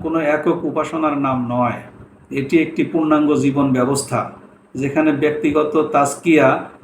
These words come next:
অর্থাৎ আত্মশুদ্ধি যেমন গুরুত্বপূর্ণ, তেমনি সামাজিক ন্যায় বিচার প্রতিষ্ঠাও অপরিহার্য। আমরা চাই এমন একটি বাংলাদেশ,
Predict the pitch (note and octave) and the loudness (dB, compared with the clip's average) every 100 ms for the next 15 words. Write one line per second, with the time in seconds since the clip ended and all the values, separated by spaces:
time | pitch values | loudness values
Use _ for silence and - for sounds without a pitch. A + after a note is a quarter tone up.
0 | - - C#3+ - D#3 D3 - D#3 D3+ F3 | -20 -6 -6 0 0 0 -2 -2 0 -2
1 | D3 E3 C#3 F3 F3 D#3 D3+ C#3+ C#3+ C#3+ | -2 -2 0 4 4 2 0 -4 -4 -6
2 | D#3 C3+ C#3 C#3+ - - - - - - | -6 -6 -4 -4 -4 -8 -16 -20 -6 2
3 | D#3+ F3 D#3+ A#2 - - - - - - | 4 6 6 4 -2 -14 -20 -18 -10 -2
4 | C#3+ E3 E3+ G3 E3+ D#3+ D#3 D3 - C#3 | 2 4 2 0 0 2 2 0 -4 -4
5 | D3 D3+ D3+ - F#3+ F3+ - C#3+ C3 B2 | -6 -6 -4 0 2 4 2 -2 -4 -4
6 | G2+ G#2+ - - - - - - - _ | -6 -10 -18 -20 -20 -14 -14 -14 -20 _
7 | - _ _ _ - _ _ _ - C#3+ | -20 _ _ _ -20 _ _ _ -2 2
8 | D3+ D#3 E3 D#3+ C#3+ C#3 F#3+ F3+ - C#3 | 2 2 2 2 0 -2 -2 -4 -2 0
9 | C3 B2+ A#2 C#3 E3+ - | 0 0 -2 -4 -4 -8